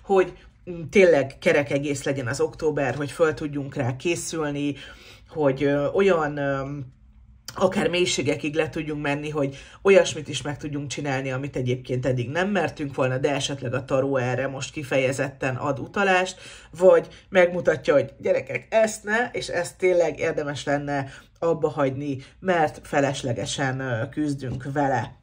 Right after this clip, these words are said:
No, visszatérve a holdlapjára, nagyon rövid összefoglalót, ö,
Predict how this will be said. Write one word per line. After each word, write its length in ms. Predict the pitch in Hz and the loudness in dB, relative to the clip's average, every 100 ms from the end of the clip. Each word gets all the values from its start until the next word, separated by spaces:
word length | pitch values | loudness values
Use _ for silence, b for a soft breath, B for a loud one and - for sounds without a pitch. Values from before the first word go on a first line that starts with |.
| - 214 220 214 | -8 -4 0 2
No, 160 | 170 - - - B B B B B | 2 0 -4 -16 B B B B B
visszatérve 720 | - 320 - 330 202 170 165 | 0 2 2 2 6 6 6
a 140 | 143 | 2
holdlapjára, 1160 | 143 196 185 165 135 127 220 226 247 247 254 - - - _ | 4 6 6 6 -2 -2 0 4 6 6 4 0 -20 -20 _
nagyon 440 | - 214 254 247 208 | -4 4 6 6 4
rövid 340 | 196 180 170 | 4 0 2
összefoglalót, 1200 | 170 170 175 170 165 165 160 156 151 151 160 - | 0 0 -4 -6 -4 -2 0 0 -2 -2 -4 0
ö, 360 | 170 156 156 156 | 4 4 4 2